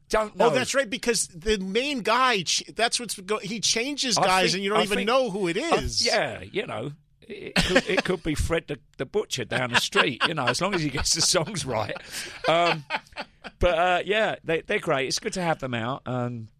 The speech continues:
Speaker 2: Interesting band,
Speaker 1: Yeah.
Speaker 2: interesting concept, and they're definitely an emerging band. People
Speaker 1: Yeah.
Speaker 2: really like 'em, and I just find, I've seen 'em once, and it's interesting because you would think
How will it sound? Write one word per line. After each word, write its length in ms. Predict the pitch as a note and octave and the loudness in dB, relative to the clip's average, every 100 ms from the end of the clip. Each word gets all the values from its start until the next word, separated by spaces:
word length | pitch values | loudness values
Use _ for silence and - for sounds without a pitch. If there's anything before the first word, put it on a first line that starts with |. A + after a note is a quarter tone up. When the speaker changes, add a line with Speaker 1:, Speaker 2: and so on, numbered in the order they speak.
| - - F#3 | -20 -10 -6
Speaker 2:
Interesting 560 | B3 - - A#3 G#3+ | -4 -2 -2 0 -2
band, 300 | F#3+ F#3+ F#3 | 0 0 2
Speaker 1:
Yeah. 200 | E3+ G#2 | 2 2
Speaker 2:
interesting 540 | F#3 G3 G3+ - G3 E3+ | 0 -2 -4 -4 -4 -4
concept, 680 | F3+ F3 F3+ G3 F3+ F3 D#3 | -2 -2 0 0 0 0 -2
and 240 | C#3+ D3 | -2 -4
they're 280 | D3 D3 D3 | -4 -2 0
definitely 400 | D#3 D#3+ F#3+ F3+ | 2 0 0 -2
an 60 | |
emerging 480 | D3 C#3+ D#3+ D#3+ F3 | -2 0 -2 -2 -6
band. 300 | D#3+ E3+ F3+ | -4 -4 -4
People 280 | D#3 C#3 D3+ | -8 -6 -2
Speaker 1:
Yeah. 80 | A2 | -2
Speaker 2:
really 160 | D3 C#3+ | 0 0
like 280 | D3 D#3+ F3+ | -2 -2 -4
'em, 160 | E3+ | -2
and 140 | C3+ B2+ - - - | -4 -6 -14 -14 -2
I 120 | D#3 | 0
just 200 | D#3 - | 0 -2
find, 260 | F3+ F3 E3 | 0 0 0
I've 180 | E3+ F3+ | 0 2
seen 240 | - A3 A3 | 2 0 -2
'em 120 | F#3+ | 0
once, 420 | G3 A3 G#3+ - | 0 0 0 -2
and 160 | D#3 D#3+ | -2 -2
it's 160 | - | -2
interesting 460 | F3+ F3 G#3+ F#3+ D#3 | -2 -2 -4 -4 -4
because 440 | C#3+ - C#3+ C#3 | -4 -2 -2 -2
you 200 | D#3+ D#3+ | -6 -6
would 200 | D#3 C#3+ | -4 -6
think 280 | - G#3 | -2 -2